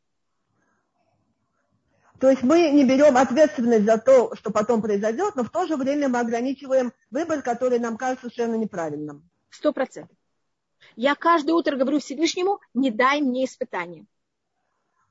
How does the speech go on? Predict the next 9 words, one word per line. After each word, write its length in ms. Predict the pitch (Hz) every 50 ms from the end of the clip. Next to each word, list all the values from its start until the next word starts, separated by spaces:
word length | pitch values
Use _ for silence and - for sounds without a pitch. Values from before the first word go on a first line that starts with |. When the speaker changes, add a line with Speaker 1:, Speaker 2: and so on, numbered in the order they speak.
| _ _ _ _ _ _ _ _ _ _ _ _ _ _ _ _ _ _ _ _ _ _ _
Speaker 2:
Это 180 | - 262 254 302
моя 260 | 294 285 294 311 311
цель, 320 | 311 - - 262 226 202
чтобы 200 | - - 269 240
у 40 | 262
меня 80 | 277 285
не 100 | 269 285
было 160 | 240 254 233
испытаний. 400 | 226 - - - - - - -